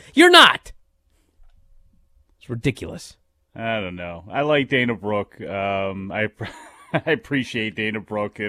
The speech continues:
Speaker 2: but
Speaker 1: I didn't say one thing
Speaker 2: if
Speaker 1: negative about Dana Brooke. I said her character
Speaker 2: You're
Speaker 1: is a
Speaker 2: right,
Speaker 1: geek,
Speaker 2: but
Speaker 1: which
Speaker 2: you're,
Speaker 1: is
Speaker 2: I know you're
Speaker 1: un-, it's inarguable, Mike.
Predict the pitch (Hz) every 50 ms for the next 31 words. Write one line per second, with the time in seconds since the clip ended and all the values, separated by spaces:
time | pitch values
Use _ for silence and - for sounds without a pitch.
0 | 95 85 113 110 110 107 - 269 359 311 - 302 269 233 247 269 269 - 277 262
1 | 240 226 233 247 240 233 208 175 175 156 139 - 156 151 143 131 127 123 113 -
2 | 139 143 - 220 214 196 170 - - - - 262 302 311 294 - - - 165 180
3 | 247 247 - 175 226 294 302 262 214 220 285 277 208 202 202 - - - _ _
4 | _ _ - 180 226 190 226 277 208 185 175 175 185 190 220 214 208 190 185 254
5 | 277 302 330 349 370 359 320 - _ _ _ _ _ _ _ - 277 302 277 -
6 | - - - 294 311 320 294 254 269 285 285 220 185 208 185 151 147 139 127 127
7 | 131 127 131 127 - -